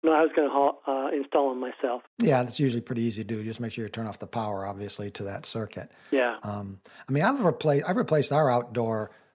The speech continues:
Speaker 2: light over our garage, and, you know, I didn't see anything in the instructions about it. Um, so,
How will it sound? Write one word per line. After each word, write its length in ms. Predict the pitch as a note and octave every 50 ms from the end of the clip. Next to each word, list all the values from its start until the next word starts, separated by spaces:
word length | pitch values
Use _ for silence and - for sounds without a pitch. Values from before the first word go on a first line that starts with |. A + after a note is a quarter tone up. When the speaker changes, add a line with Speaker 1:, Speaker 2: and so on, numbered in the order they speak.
| _ _ -
Speaker 2:
light 260 | A2+ A#2 A#2 A#2 A2+
over 260 | - B2+ C3 A#2+ A#2
our 180 | A2 A#2+ C3 C3+
garage, 640 | A2+ A2+ A2+ A2+ A2 A2+ A2+ A2 A2 A2 G#2 - - - _ _ _ _ _ _ -
and, 380 | A#2 A2+ A2 A2 A2 G#2 F#2+ F#2 _ _ _ _ -
you 80 | G#2
know, 140 | A2 A2 G2+
I 140 | F2+ A2 D3+
didn't 360 | D#3 B2 F#2+ F#2+ - - -
see 200 | - - B2 A#2+
anything 300 | A#2+ D#3+ F3+ - G#2 G2+
in 100 | G#2 G#2
the 60 | G#2+ G#2
instructions 480 | G2+ - - A2 G#2 - - G#2+ F#2+
about 320 | G2 F#2+ F#2+ F#2+ G2 F#2 G2
it. 140 | - - - - -
Um, 280 | G#2 G#2 G#2 G#2 G2+
so, 480 | G2 - - A2 G2+ G2+ G2+ G2+ G2+